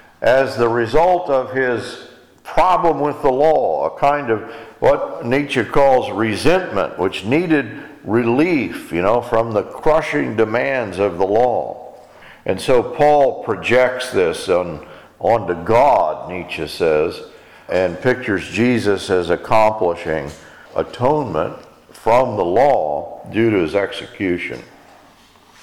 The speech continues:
And so Nietzsche's is a, a kind of telling indictment. He says, "Okay, this is our problem, that this understanding of Christianity, this understanding of Paul." And what I'm saying is, I think that he's correct.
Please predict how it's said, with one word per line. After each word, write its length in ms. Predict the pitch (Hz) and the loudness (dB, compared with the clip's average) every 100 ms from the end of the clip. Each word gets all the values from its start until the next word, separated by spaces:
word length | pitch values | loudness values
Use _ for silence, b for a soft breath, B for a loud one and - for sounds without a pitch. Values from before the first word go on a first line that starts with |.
| - | -6
And 160 | 131 139 | -4 -2
so 220 | - 156 | 0 0
Nietzsche's 840 | 170 262 269 - 156 117 113 - - _ | 0 -4 -2 0 0 0 -6 -16 -20 _
is 200 | 165 165 | 0 2
a, 140 | 147 139 - | 2 0 0
a 80 | |
kind 380 | 135 - 185 190 | -2 0 0 0
of 180 | 135 113 | -2 -4
telling 540 | - 170 170 165 131 | -2 2 4 2 -2
indictment. 800 | 104 87 131 131 131 - - - | -6 -2 2 4 2 -2 -6 -6
He 100 | 110 | -6
says, 320 | 107 - 113 127 | -2 2 2 2
"Okay, 320 | 135 131 117 | 0 0 0
this 300 | 120 208 233 | 2 0 0
is 180 | 202 131 | 0 4
our 180 | 101 | 2
problem, 840 | 92 - 131 127 120 - - - - - - - | 2 0 2 4 2 0 -6 -8 -10 -18 -20 -10
that 440 | - 131 131 139 131 | 2 4 4 0 0
this 180 | 156 165 | 2 4
understanding 840 | 165 143 120 - 147 147 135 113 | 2 2 -2 0 2 2 0 0
of 160 | 107 - | 0 0
Christianity, 760 | 143 123 - 123 131 131 101 | 0 0 -2 0 0 0 -2
this 260 | 98 104 - | -2 -2 0
understanding 800 | 120 107 - 113 110 107 101 87 | -2 -2 -4 -2 0 0 -4 0
of 360 | 87 85 - - | 0 0 -4 0
Paul." 560 | 117 101 71 - B B B B B | 2 2 -2 -6 B B B B B
And 140 | 98 107 | -2 2
what 160 | 151 | 2
I'm 140 | 139 110 | 2 0
saying 340 | 156 160 139 | 2 2 0
is, 160 | 120 104 | -4 0
I 160 | 113 | 0
think 300 | 113 165 170 | 2 -2 0
that 180 | 135 110 | -2 0
he's 260 | 127 131 - | -2 -2 -4
correct. 880 | - 123 113 135 120 - - - | -4 0 2 4 2 0 -10 -16